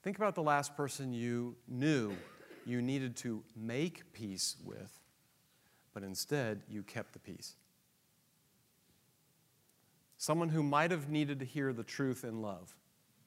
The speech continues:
but you, for some reason, backed up from it. And maybe you sidestepped it, maybe you didn't address it, maybe this, may-, but you just, you danced. You know what I'm talking about?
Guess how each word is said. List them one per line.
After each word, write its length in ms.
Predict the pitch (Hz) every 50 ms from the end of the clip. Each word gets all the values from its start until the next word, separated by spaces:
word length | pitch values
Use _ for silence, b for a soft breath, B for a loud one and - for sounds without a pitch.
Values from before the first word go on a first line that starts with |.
| _ - - - 104 113 110
but 100 | 123 - -
you, 320 | 131 123 127 127 135 131
for 200 | 123 - - 113
some 280 | 98 - - 135 131 139
reason, 340 | 131 120 113 101 110 110 104
backed 400 | 95 - 107 104 - - - 120
up 160 | 104 90 -
from 220 | - - 98 95
it. 100 | 95 82 - - _ _ b b b b b b b b b b b b b b b b _ _ _ _ _ _ _ _ _ _ _ _ _ _ _ _ _ _ _ _ _ _
And 140 | - 110 110
maybe 200 | 120 127 127 135
you 220 | 131 127 123 120
sidestepped 720 | 113 - - 151 147 165 180 165 - - 202 196 196 - -
it, 160 | 202 190 - - -
maybe 220 | 127 131 127 120 120
you 60 | 120
didn't 300 | 117 120 110 110 110 92 - -
address 420 | 113 101 123 175 185 175 - -
it, 160 | 185 175 160 -
maybe 300 | 131 123 117 117 110 110 98 95
this, 360 | 143 160 165 160 156 - -
may-, 200 | 117 120 117 107 117 b b b b b b b b b b b b -
but 180 | 120 113 -
you 60 | 113 110
just, 300 | 120 156 165 - - - - - - _ -
you 100 | 123 120
danced. 580 | 113 131 127 117 107 98 90 - - - - - - _ _ _ _ _ _ _ _ _ _ _ _ _ _ _ -
You 80 | 113 135
know 60 | 185
what 60 | 220
I'm 40 | 233
talking 320 | - - 220 220 - 226 220
about? 240 | 220 233 254 277